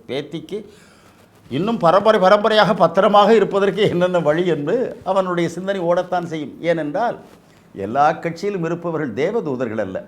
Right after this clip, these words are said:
மனிதர்கள் தான். இப்பொழுது இந்தியாவில் ஆயிரத்தி எழுநூறு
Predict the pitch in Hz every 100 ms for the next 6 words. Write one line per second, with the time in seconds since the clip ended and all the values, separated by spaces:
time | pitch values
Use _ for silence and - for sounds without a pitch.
0 | 82 92 113 156 147 98 87 71 - _
1 | 113 - _ _ _ - 143 143 120 104
2 | 104 104 - - 135 170 156 110 101 113
3 | 117 - - - 107 147 196 208 208 214
4 | 202 123 139 170 175 170 151 127